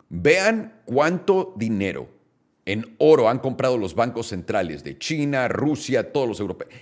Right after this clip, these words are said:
Todos los bancos centrales del mundo, menos el de Estados Unidos, han estado comprando oro. Pero el precio no sube por la manipulación tan poderosa que tiene el oro <laughs> encima de él. Imagínate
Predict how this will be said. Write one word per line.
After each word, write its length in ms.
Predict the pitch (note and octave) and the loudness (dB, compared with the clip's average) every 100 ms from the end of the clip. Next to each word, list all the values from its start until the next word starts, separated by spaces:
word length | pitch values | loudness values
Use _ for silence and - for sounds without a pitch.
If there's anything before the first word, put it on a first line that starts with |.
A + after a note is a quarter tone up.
| _ _ | _ _
Todos 140 | C4 C#4 | 4 6
los 120 | F3 | 4
bancos 260 | E3 E3 | 2 2
centrales 380 | A2+ G#2+ A2 A2+ | -4 -2 -2 -2
del 140 | F#2+ F#2 | -4 -2
mundo, 260 | A2+ A#2 | 0 0
menos 200 | A2+ E2+ | 0 -4
el 120 | F2 | -8
de 40 | D2+ | -6
Estados 300 | - G#2+ - | -4 -4 -4
Unidos, 280 | F#2 G2+ G2+ | -8 -6 -6
han 120 | F#2+ | -8
estado 380 | F2+ F2 F#2 F2 | -8 -6 -6 -8
comprando 460 | D#2+ - F2 F2 | -10 -6 -6 -4
oro. 180 | D#2 - _ _ _ _ - - | -8 -12 _ _ _ _ -20 -2
Pero 140 | A#2 | 0
el 60 | B2 | 2
precio 260 | E3 E3 | 0 0
no 80 | E3+ | -2
sube 320 | E3 D#3 C#3 - - _ _ - | -2 -2 -2 -6 -20 _ _ -14
por 180 | - D#3 | 2 4
la 120 | D#3 | 4
manipulación 720 | D3 D3+ - D#3+ D3 C#3+ F#3 F#3+ | 2 0 -2 0 0 0 -2 0
tan 240 | G#3+ E3 | 0 2
poderosa 520 | D3 C3+ B2 C3+ D3 | 4 4 2 -2 -4
que 120 | A#2 | -4
tiene 300 | G2 B2+ D3 | -4 0 2
el 100 | C#3+ | 2
oro 420 | C3 B2+ G3 G3 - | 2 2 2 -2 -2
<laughs> 40 | |
encima 440 | G#2 G2+ G#2 A2+ | -4 -4 -6 -4
de 120 | D3+ G3 | 0 0
él. 100 | G#2 - D3+ | 0 -8 -4
Imagínate 1000 | D#3+ F#3+ E3+ G#3 C4+ C4 C4+ C#4+ - | 0 0 -2 -2 -2 0 0 -2 -4